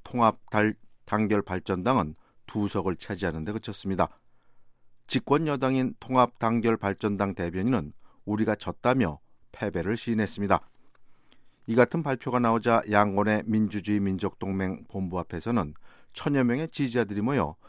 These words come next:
승리를 확신하며 축하를 했습니다. 수치 여사는 그러나 지지자들에게 군사 정권을 장악하지 말라며 주의할 것을 당부했습니다.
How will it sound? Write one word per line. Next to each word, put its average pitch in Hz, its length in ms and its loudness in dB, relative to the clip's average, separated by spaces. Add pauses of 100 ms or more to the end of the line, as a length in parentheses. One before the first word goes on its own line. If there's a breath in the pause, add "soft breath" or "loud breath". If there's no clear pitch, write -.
(120 soft breath)
승리를 117 520 0
확신하며 95 840 -2
축하를 - 480 -6
했습니다. 107 420 2 (760)
수치 - 320 -6
여사는 95 320 -2
그러나 98 340 4 (420 soft breath)
지지자들에게 127 680 2
군사 139 380 -2
정권을 120 560 0
장악하지 110 520 0
말라며 101 560 2 (260 soft breath)
주의할 101 400 0
것을 98 320 -8
당부했습니다. 101 680 -2